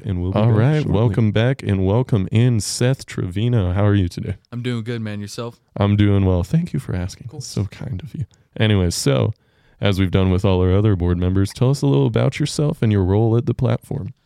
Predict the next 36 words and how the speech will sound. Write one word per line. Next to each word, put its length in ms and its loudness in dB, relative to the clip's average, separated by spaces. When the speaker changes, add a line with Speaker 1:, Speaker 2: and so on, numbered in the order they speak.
Speaker 2:
All 120 -12
right. 300 -12
So 140 -12
my 160 -8
name 240 -8
is 80 -12
Seth 180 -10
Trevino. 640 -10
I'm 300 -14
eighteen. 960 -12
I 280 -14
grew 240 -12
up 100 -14
in 80 -10
Denver 220 -10
City, 240 -12
Texas, 540 -14
a 40 -14
little, 320 -10
little 220 -10
town, 380 -14
about 200 -14
seven 360 -16
thousand 320 -16
people 300 -16
in 60 -14
population. 720 -14
I'm 320 -10
the 200 -10
director 500 -12
of 80 -14
mentorship 680 -14
and 260 -12
leadership, 540 -12
just 160 -20
kinda 300 -14